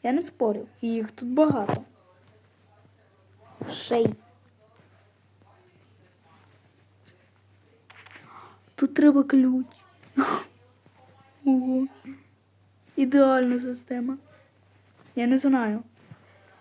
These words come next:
Але це реально круто. Добре. Та ти що?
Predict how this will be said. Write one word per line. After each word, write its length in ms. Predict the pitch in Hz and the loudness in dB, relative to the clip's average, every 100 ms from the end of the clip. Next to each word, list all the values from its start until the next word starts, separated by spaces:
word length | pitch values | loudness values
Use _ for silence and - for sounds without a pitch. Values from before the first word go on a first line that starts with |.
| - | -8
Але 420 | 254 262 262 247 - _ - - | -4 -2 -2 -4 -10 _ -20 -8
це 140 | - | -2
реально 460 | 269 262 233 220 214 | 0 0 0 -2 -4
круто. 340 | - 220 240 262 _ - - - _ _ _ _ _ _ _ _ _ _ _ - | -8 -10 -10 -12 _ -20 -20 -20 _ _ _ _ _ _ _ _ _ _ _ -6
Добре. 320 | 247 233 208 226 - - - - _ _ - - - - - - - - - - - - - - - - | -2 -2 -4 -14 -20 -20 -20 -20 _ _ -20 -20 -20 -20 -20 -20 -20 -20 -20 -20 -20 -20 -16 -14 -6 0
Та 180 | 381 | 2
ти 260 | 381 349 349 | 2 2 2
що? 1500 | 370 - 349 339 330 320 320 294 285 277 269 262 247 240 | 0 6 8 10 6 4 4 4 4 2 2 2 2 0